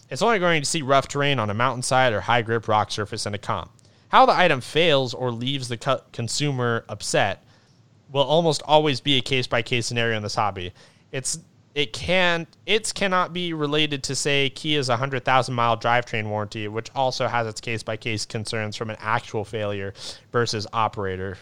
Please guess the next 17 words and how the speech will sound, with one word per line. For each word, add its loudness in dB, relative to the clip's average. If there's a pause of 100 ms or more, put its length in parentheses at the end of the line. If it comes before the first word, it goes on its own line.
(120)
error. -8 (420)
I -4
know 2
I 2
posted -4
late, -6
but -10
that's -6
my -8
two -14
cents. -10 (160)
Any 2
warranty 0
given 0
within -6
this 0
hobby 2